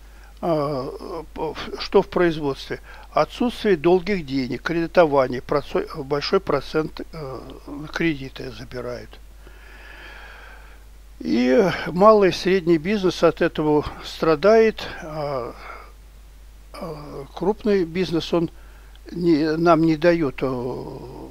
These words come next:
тех товаров, которые необходимы населению. Он даёт совершенно другие вещи. Э,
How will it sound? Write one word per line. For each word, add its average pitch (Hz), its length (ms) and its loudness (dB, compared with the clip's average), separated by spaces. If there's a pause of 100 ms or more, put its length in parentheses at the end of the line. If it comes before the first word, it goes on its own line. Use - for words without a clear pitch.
(340)
тех 175 220 0
товаров, 175 440 6
которые 156 460 -2
необходимы 147 640 -2
населению. 127 720 -6 (1200)
Он 139 720 -10
даёт 151 320 -2 (480)
совершенно 151 480 -2
другие 147 360 -4
вещи. 110 360 -8 (1160)
Э, 156 340 0